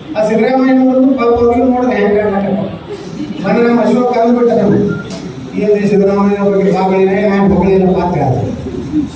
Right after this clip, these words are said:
ನೀನು ಸುಮ್ಮನೆ ಕಂಫರ್ಟ್ ಬೇಡ. ನೀನು,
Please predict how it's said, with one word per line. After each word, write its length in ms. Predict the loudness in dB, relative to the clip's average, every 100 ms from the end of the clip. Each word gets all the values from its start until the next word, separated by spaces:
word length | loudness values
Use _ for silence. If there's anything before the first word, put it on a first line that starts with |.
| -4
ನೀನು 160 | 0 2
ಸುಮ್ಮನೆ 220 | 2 0
ಕಂಫರ್ಟ್ 280 | 2 2 4
ಬೇಡ. 240 | 2 2 0 -2 -4 -4 -4 -2 -2 0 0 0 0 0 0 0 0 2
ನೀನು, 240 | 4